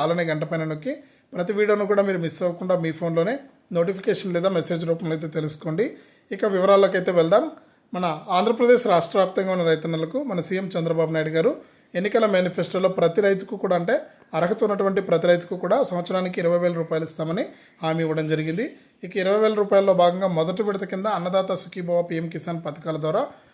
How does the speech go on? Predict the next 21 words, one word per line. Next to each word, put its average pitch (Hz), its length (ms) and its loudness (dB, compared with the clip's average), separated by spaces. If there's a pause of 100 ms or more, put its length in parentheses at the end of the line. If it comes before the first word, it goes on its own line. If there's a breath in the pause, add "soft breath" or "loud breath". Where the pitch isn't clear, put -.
(220 loud breath)
ఒక్కో 214 260 2
రైతుకు 185 420 2
కూడా 202 140 4 (100)
ఏడు 175 180 0
వేల 185 180 2
రూపాయలనైతే, 170 480 -4 (100)
తొమ్మిది 196 240 0
వేల 196 180 2
రూపాయలనైతే 175 420 -2 (100)
ఇవ్వబోతున్నారు. 160 600 0 (440 loud breath)
ఇందులో 220 200 2 (140)
అన్నదాత 208 420 4
సుఖీభవ 185 400 2 (120)
మొదటి 170 260 -2
విడత 170 220 -4
కింద 180 120 -4 (120)
ఏడు 156 120 -2
వేల 165 180 0
రూపాయలు, 170 320 0 (380 loud breath)
పీఎం 226 240 -2
కిసాన్ 214 260 0